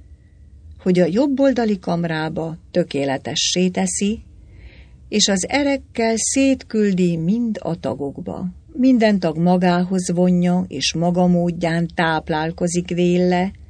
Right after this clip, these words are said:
kéz, láb, szem, valamennyi. És most adósokká válnak azok, akik előbb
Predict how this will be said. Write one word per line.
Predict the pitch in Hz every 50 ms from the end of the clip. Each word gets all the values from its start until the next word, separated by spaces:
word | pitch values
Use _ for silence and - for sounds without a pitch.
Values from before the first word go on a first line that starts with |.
| - - - - - - - - - - - - -
kéz, | - - 220 220 214 220 220 208 202 196 -
láb, | 135 165 170 175 175 175 175 180 175
szem, | - - - - 160 160 165 165 165 165 - -
valamennyi. | - 165 175 170 160 151 127 117 123 - 104 - - 185 - - 185 - - - - _ _ - - - - - - - - - - -
És | - 226 226 - -
most | 262 277 294 285 - - - -
adósokká | - 262 285 254 269 269 262 247 - - 226 214 - - - 202 190 185
válnak | 175 175 165 160 156 151 151 147 135 143 - - - -
azok, | 170 175 170 170 180 208 254 - - - - - - - _ -
akik | 269 277 269 226 214 -
előbb | 226 220 214 208 196 190 180